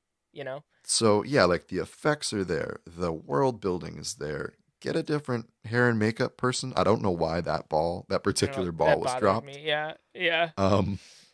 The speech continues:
Speaker 2: and then apart from that, maybe some fresh blood on the writing team, because I don't
Speaker 1: Just
Speaker 2: know if
Speaker 1: one
Speaker 2: they're just getting
Speaker 1: person.
Speaker 2: stale, but
Speaker 1: Yeah.
Speaker 2: what the hell? Get someone who knows, mm, they know how to adapt. What am I saying?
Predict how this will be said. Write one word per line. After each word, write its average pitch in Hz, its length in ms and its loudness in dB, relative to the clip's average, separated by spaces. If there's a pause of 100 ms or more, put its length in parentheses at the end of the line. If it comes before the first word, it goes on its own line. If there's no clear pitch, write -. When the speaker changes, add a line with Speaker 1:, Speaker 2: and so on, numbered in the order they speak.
(600)
Speaker 2:
and 104 160 -2
then 110 260 4
apart 113 300 6
from 107 180 -8
that, 95 320 2 (1300)
maybe 95 520 -4
some 107 220 -2
fresh 98 400 4
blood 87 340 0
on 104 80 0
the 87 100 -2
writing 78 400 -6
team, 120 440 -10 (160)
because 82 680 -6 (260)
I - 80 -8
don't 202 100 4
Speaker 1:
Just 196 120 2
Speaker 2:
know 170 140 2
if 151 60 0
Speaker 1:
one 170 160 6
Speaker 2:
they're 156 60 -6
just 143 220 -4
getting - 220 -6
Speaker 1:
person. 82 40 -12
Speaker 2:
stale, - 840 -2
but 73 300 -6 (320)
Speaker 1:
Yeah. 76 320 -16 (180)
Speaker 2:
what 101 320 -6
the 82 100 -8
hell? 87 220 0
Get 143 240 -2
someone 156 200 2
who 131 100 2
knows, 104 360 -2 (140)
mm, 85 320 -10
they 90 120 -2
know 87 100 -2
how 80 120 -4
to - 100 -4
adapt. - 520 -8
What 82 120 -14
am 80 100 -10
I - 40 -12
saying? - 320 -10